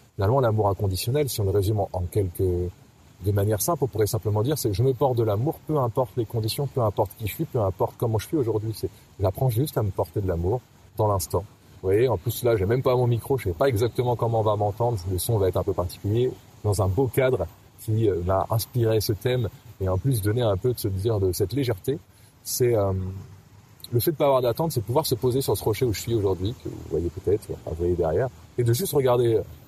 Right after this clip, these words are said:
mon environnement et de prendre plaisir à ça et de me dire, « Ah ben, en fait, j'ai pas besoin de plus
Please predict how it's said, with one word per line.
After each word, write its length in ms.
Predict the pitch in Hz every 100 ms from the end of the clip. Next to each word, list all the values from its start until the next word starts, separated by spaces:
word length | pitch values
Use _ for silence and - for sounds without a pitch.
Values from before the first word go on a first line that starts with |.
| - - - - - - - - - - - 110
mon 160 | 151
environnement 540 | 147 117 113 107 101 160 - - - -
et 60 |
de 80 | 92
prendre 240 | - 135 123
plaisir 400 | 113 92 131 -
à 80 | 92
ça 180 | - 135 110
et 40 |
de 60 | 92
me 100 | 90
dire, « 200 | 131 113
Ah 40 | 90
ben, 80 |
en 60 | 87
fait, 220 | - 139 - - - - - - - - - - -
j'ai 80 | 143
pas 80 |
besoin 220 | 139 104 92
de 40 |
plus 380 | - 160 -